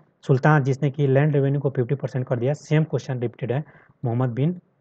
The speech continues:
ये अलाउद्दीन खिलजी और मोहम्मद बिन तुगलक भी किया था, तो इस तरह का ऑप्शन आएगा तो आप ध्यान दीजिएगा। देखिए यहाँ पे दो तीन ये स्टेटमेंट है, इसको अच्छे से पढ़िएगा, यूपीएससी का क्वेश्चन होगा। अलाउद्दीन खिलजी के समय में he collected revenue by measuring the cultivated land,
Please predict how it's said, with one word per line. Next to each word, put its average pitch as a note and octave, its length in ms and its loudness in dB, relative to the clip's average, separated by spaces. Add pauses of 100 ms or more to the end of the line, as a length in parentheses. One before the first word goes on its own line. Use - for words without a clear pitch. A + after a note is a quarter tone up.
(500)
ये A#2+ 100 -2
अलाउद्दीन A#2 300 0
खिलजी D3 260 0
और B2 220 -4
मोहम्मद B2+ 280 0
बिन C#3 140 -2
तुगलक C3 300 0
भी B2+ 80 -4
किया A2+ 200 -4
था, C3 160 -8 (120)
तो B2+ 80 -6
इस A2 120 -10
तरह C3 100 -8
का A2 200 -10
ऑप्शन A2+ 220 -12
आएगा G#2+ 180 -10
तो A2 140 -12
आप G2+ 100 -10
ध्यान G2+ 180 -12
दीजिएगा। G#2 280 -10 (440)
देखिए D3 240 2
यहाँ A#2+ 300 -2
पे C#3 120 2
दो B2 120 -2
तीन C#3+ 440 -2
ये B2 140 -2
स्टेटमेंट A#2+ 400 -6
है, B2 80 -4
इसको A#2 200 -6
अच्छे A#2+ 180 -6
से A2+ 100 -6
पढ़िएगा, G#2+ 340 -4 (340)
यूपीएससी B2 340 -2
का B2 80 -2
क्वेश्चन - 260 -10
होगा। A2 120 -8
अलाउद्दीन A#2 280 -2
खिलजी C3+ 240 -2
के C3+ 80 -4
समय A#2+ 200 -6
में A#2+ 140 -4 (460)
he D#3+ 100 6
collected D#3+ 420 4
revenue C#3+ 320 4
by A#2+ 140 0
measuring B2+ 280 2
the C#3+ 100 0
cultivated B2 500 0
land, D#3 200 4